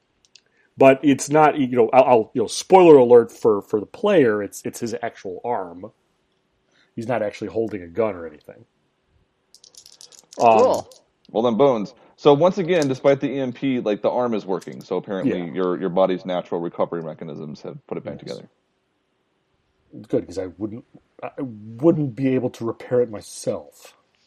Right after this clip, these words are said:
Speaker 1: Um,
Speaker 3: Well, also, you
Speaker 1: so
Speaker 3: know, <laughs> now you know yourself a little better, if that makes
Speaker 1: That's
Speaker 3: sense.
Speaker 1: true.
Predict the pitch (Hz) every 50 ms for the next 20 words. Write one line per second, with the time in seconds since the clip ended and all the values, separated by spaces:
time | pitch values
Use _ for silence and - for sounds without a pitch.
0 | _ _ _ _ _ _ _ _ _ _ _ _ _ _ _ _ _ _ _ _
1 | _ _ _ _ _ _ 98 98 98 95 92 92 90 92 90 90 _ _ _ _
2 | _ - 131 131 127 117 - - 117 113 107 104 101 95 92 104 - _ _ _
3 | _ _ - 123 120 - 143 139 127 123 123 123 123 120 117 123 120 110 110 -
4 | - 95 90 - 87 87 82 90 - - 87 95 87 85 - - - - 151 -
5 | - 110 - 101 80 - 220 202 - -